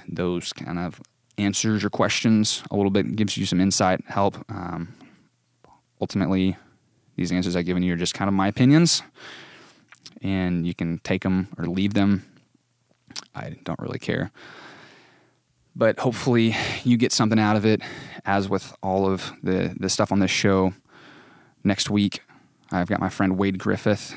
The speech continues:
an architectural photographer based out of Dallas, Texas, coming on the show. We're gonna talk about some of this stuff, and he's gonna give some of his opinion and experience as a freelancer. Um,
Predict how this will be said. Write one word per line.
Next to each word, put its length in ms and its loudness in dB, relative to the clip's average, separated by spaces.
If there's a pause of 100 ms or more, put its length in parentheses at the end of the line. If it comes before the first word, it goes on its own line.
an 100 0
architectural 640 -4
photographer 680 4
based 320 2
out 140 4
of 80 -4
Dallas, 320 2
Texas, 580 -2
coming 240 2
on 60 2
the 60 0
show. 400 2 (680)
We're 80 -6
gonna 140 -2
talk 240 0
about 180 0
some 160 2
of 60 2
this 100 2
stuff, 440 2 (580)
and 580 2
he's 140 -2
gonna 180 4
give 160 2
some 160 4
of 80 2
his 320 2
opinion 400 4
and 180 0
experience 760 2 (340)
as 480 -4 (360)
a 60 -20
freelancer. 520 4 (1400)
Um, 640 2